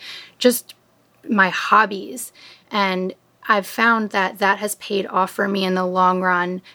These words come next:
because when I found that I wasn't taking care of those other areas of my life, my performance in school and work suffered.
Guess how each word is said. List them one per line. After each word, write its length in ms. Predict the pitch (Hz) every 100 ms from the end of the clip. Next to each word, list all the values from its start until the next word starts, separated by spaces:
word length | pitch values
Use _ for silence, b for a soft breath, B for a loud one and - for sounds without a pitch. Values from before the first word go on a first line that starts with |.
| -
because 340 | 208 202 190
when 140 | 202
I 300 | 190 185 185 -
found 560 | - - 180 180 175 -
that 200 | 185 185
I 200 | 185 175 -
wasn't 420 | 202 185 220 240
taking 300 | - 202 190
care 140 | -
of 80 | 190
those 180 | 180 180
other 200 | - 185
areas 400 | 190 185 180 185
of 100 | 196
my 140 | 190 170
life, 420 | 175 170 175 -
my 120 | 202
performance 640 | 190 196 - 190 185 180 -
in 140 | 185
school 540 | 175 - 214 208 208 208
and 220 | 202 190
work 360 | 190 185 - -
suffered. 540 | - - - - 208